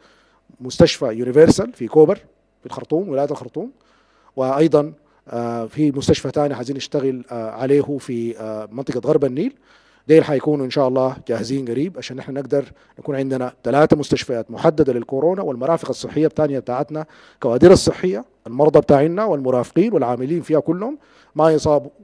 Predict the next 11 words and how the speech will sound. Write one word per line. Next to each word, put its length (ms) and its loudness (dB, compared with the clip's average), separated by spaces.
بهذا 480 -2
المرض، 300 0
ونقدر 320 -6
نحن، 340 -10
آه، 260 -8
نحول 380 2
المرضى 320 0
طوالي 420 -2
من 180 -2
بر 180 0
الشارع 380 -4